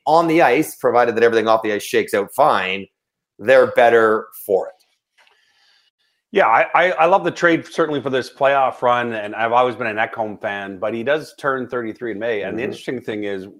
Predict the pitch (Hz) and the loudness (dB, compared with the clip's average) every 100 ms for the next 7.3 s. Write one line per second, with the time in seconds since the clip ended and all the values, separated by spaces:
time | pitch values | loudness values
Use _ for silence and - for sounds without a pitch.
0 | _ - - - - - - 117 120 156 | _ -20 -20 -20 -20 -20 -8 -6 -4 -6
1 | - 147 123 117 - 127 110 92 104 95 | 0 0 2 -2 -2 -2 -2 -6 -8 -8
2 | 107 - 98 85 82 87 92 - 95 87 | -14 -10 -10 -10 -12 -12 -14 -16 -16 -14
3 | 87 82 92 92 82 - 92 82 92 - | -16 -14 -14 -14 -16 -14 -14 -12 -18 -18
4 | 87 80 80 78 78 78 82 80 76 80 | -20 -18 -18 -20 -20 _ -14 -14 -20 -20
5 | 80 78 _ _ _ 110 80 73 92 87 | -20 -20 _ _ _ -20 -20 -14 -12 -12
6 | - 82 82 - 85 85 82 78 - 95 | -14 -14 -14 -12 -12 -12 -16 -20 -20 -20
7 | 92 85 71 | -20 -20 -20